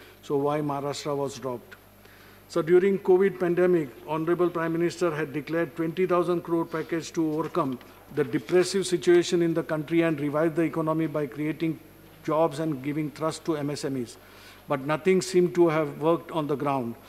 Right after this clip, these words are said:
There is no mention about this in the budget. What evolved out of this package? Sir, still demand is sluggish.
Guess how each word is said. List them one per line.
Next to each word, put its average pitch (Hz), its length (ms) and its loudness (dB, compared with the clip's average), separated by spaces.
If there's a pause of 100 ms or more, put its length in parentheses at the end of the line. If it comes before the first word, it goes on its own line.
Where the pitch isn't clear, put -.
(220)
There 147 120 0
is 160 160 0
no 180 120 6
mention 165 440 2
about 165 320 2
this 165 240 4
in 160 100 -2
the 151 100 -2
budget. 135 360 -2 (360)
What 170 300 0
evolved 175 380 4
out 165 180 0
of 156 140 -2
this 151 120 -6
package? 131 440 -8 (320)
Sir, 160 340 2 (240)
still 175 400 4
demand 165 380 2
is 165 140 2
sluggish. 156 460 -2